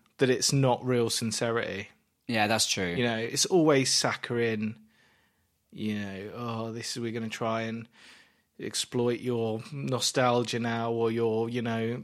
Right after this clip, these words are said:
Speaker 1: whatever.
Speaker 2: That one
Speaker 1: So
Speaker 2: definitely, like, bugs me.
Speaker 1: Yeah, it never comes across as actually sincere. You know, all those things.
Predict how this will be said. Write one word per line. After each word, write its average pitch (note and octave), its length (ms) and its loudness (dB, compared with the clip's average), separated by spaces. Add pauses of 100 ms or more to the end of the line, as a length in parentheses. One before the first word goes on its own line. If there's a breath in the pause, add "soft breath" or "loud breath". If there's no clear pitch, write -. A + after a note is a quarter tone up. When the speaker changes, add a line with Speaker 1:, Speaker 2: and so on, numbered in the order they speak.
Speaker 1:
whatever. A2+ 520 -6 (720)
Speaker 2:
That D3+ 160 12
one C#3+ 100 10
Speaker 1:
So D#3 80 12
Speaker 2:
definitely, A2 520 6
like, G2+ 220 6
bugs F#2+ 260 2
me. F2+ 240 0
Speaker 1:
Yeah, D3+ 260 10
it C#3+ 180 4
never D3+ 520 6
comes C#3 280 0
across C3+ 380 0
as B2 120 -2
actually A#2+ 380 -2
sincere. A2 720 -2
You F#3 140 -2
know, E3 120 4
all E3+ 140 6
those A2 260 2
things. G2 380 -8